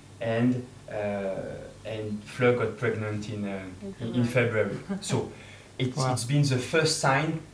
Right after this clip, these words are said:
Speaker 1: that, um, uh, of progression, I would say. Uh, I would say also that it's im-, it's important to mention that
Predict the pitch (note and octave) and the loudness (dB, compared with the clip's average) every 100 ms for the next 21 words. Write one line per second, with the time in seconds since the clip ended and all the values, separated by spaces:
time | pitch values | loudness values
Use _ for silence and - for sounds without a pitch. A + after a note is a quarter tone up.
0 | A2+ A#2+ A#2+ A#2+ - - A2 G#2+ G#2+ G#2 | 0 4 4 2 -6 -6 0 2 2 -2
1 | G#2 - - - - - - - A2 G#2+ | -4 -14 -20 -20 -20 -20 -18 -10 -6 -4
2 | A2+ - C3+ B2 B2+ A#2+ G2+ F#2 - - | -4 -2 0 4 6 4 2 -6 -10 -18
3 | - F#2+ G#2 - G#2+ - - - - G#2+ | -6 -4 -2 -4 -6 -8 -12 -20 -12 -2
4 | G#2+ G2+ - - - A#2+ B2+ B2+ C#3 B2 | -2 -2 -6 -16 -4 2 4 6 6 6
5 | A#2+ D3 B2 B2 - - A#2+ A#2 C3 B2 | 4 2 2 2 -2 -8 -4 -2 0 -2
6 | - B2+ B2+ D#3 D3 C#3+ - A#2+ A#2 A#2 | 2 0 4 4 4 2 0 0 0 0
7 | C3 A#2+ G#2+ G#2 | -2 0 0 -2